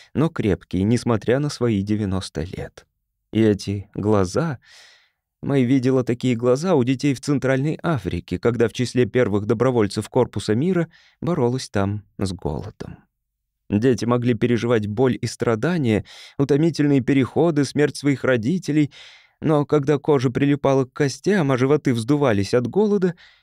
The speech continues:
их взгляд приобретал особое выражение, которое сохранялось до конца жизни. Слишком рано получен урок, взрослый мир недостоин их доверия —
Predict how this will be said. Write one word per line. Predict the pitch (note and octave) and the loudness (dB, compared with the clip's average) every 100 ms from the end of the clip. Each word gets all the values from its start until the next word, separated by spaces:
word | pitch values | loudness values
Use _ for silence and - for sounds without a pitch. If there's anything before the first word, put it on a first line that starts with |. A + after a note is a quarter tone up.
| _ - | _ -2
их | E3 C#3+ | -2 -2
взгляд | C3+ C#3+ E3 A#3 G3+ - - | -6 -4 -2 -2 -4 -14 -8
приобретал | C#3 C#3+ D#3 D#3 F#3 F3 | 0 0 2 0 0 0
особое | - - - C3+ G2 G2+ | -2 -6 0 2 4 2
выражение, | G2+ B2 C3+ F3 A3 D3+ A#2 | 2 0 0 0 0 2 0
которое | C#3 - G#3+ D3+ | 0 -2 -2 -2
сохранялось | - G#2+ G#2+ A2 C3+ C#3 C3 - | -2 -2 0 0 -2 -4 -8 -12
до | - B2 | -4 -2
конца | A2 G2+ - F2+ | -2 -4 -4 -6
жизни. | E2 D2+ - - - _ _ _ _ _ _ - | -6 -8 -8 -14 -20 _ _ _ _ _ _ -8
Слишком | D#3 C#3 - C3 B2+ | 0 0 0 -4 -2
рано | B2+ G#2 F2+ | 0 0 0
получен | F#2 A#2 A2+ - G#2+ | 0 2 2 0 -2
урок, | A2+ D#3+ E3+ - _ _ _ _ - | 0 -2 -4 -8 _ _ _ _ -8
взрослый | F#2+ C3 B2 - A2+ | 0 2 2 2 0
мир | A2 C#3+ E3+ C#3+ - - | 0 0 -2 -4 -8 -4
недостоин | C#3 C3 C3+ - - A2+ F2+ - | -2 -2 -4 -4 0 2 2 0
их | A2+ G2 G2+ | 0 0 2
доверия — | G#2 G2+ B2 D#3+ C#3+ C#3+ | 0 0 -2 -2 -2 -4